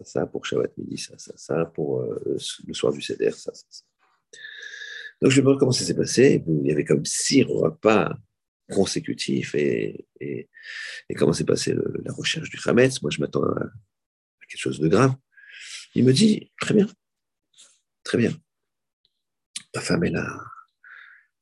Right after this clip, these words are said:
elle a joué le jeu, j'ai eu six repas, elle reste à table, ceci, cela. Je lui dis, mais c'est magnifique.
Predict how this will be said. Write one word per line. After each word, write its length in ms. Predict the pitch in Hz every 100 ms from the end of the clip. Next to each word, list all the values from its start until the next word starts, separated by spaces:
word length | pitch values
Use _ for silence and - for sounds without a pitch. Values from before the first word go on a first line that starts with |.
| _ _ -
elle 240 | 73 - -
a 40 |
joué 200 | - -
le 40 |
jeu, 460 | - 85 113 147 156
j'ai 220 | - 71
eu 100 | 71
six 220 | - -
repas, 640 | - - 107 139 156 151 147
elle 100 | 110
reste 240 | - -
à 60 | -
table, 500 | - 147 147 131 92 -
ceci, 380 | - - 156
cela. 280 | 156 - - 160 _ _ _ _ _ _ _ _ _ _ _ _ _ _ _ _ _ _ _
Je 180 | - -
lui 60 | -
dis, 140 | -
mais 260 | - 113 - - - - _ _ _
c'est 180 | - -
magnifique. 680 | - - 151 269 - -